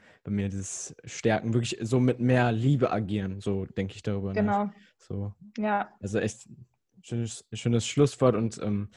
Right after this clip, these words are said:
Speaker 1: hat mir mega Spaß gemacht, mit dir zu reden, habe ich auch einiges mit rausgenommen. Und ich bin mir sicher, wenn ich einiges mit rausnehme, dann haben die Zuhörer wahrscheinlich auch einiges mit rausgenommen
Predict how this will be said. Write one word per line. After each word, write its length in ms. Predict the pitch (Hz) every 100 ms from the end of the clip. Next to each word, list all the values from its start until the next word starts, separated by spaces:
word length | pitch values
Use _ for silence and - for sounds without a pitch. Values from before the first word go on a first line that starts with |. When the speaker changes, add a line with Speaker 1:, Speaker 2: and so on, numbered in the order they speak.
| -
Speaker 1:
hat 120 | -
mir 60 | 117
mega 200 | 127 123
Spaß 300 | 120 127 123
gemacht, 200 | 123 110
mit 120 | 120
dir 60 | 107
zu 140 | -
reden, 180 | 117 120
habe 100 | 120
ich 100 | 113
auch 60 | 113
einiges 340 | 104 107 107
mit 160 | 110 104
rausgenommen. 580 | 107 113 - 104 104 - - - -
Und 80 | 117
ich 80 |
bin 100 | 123
mir 100 | 139
sicher, 420 | 135 151 156 147 143
wenn 120 | 123
ich 140 | 160
einiges 300 | 143 135 131
mit 120 | 131 120
rausnehme, 280 | 120 135 123 117 120
dann 100 | 123
haben 140 | 123
die 100 | 120
Zuhörer 360 | - 131 120 110
wahrscheinlich 340 | 107 113 107
auch 120 | 101
einiges 320 | 87 95 101 -
mit 120 | 101
rausgenommen 440 | 101 - 104 101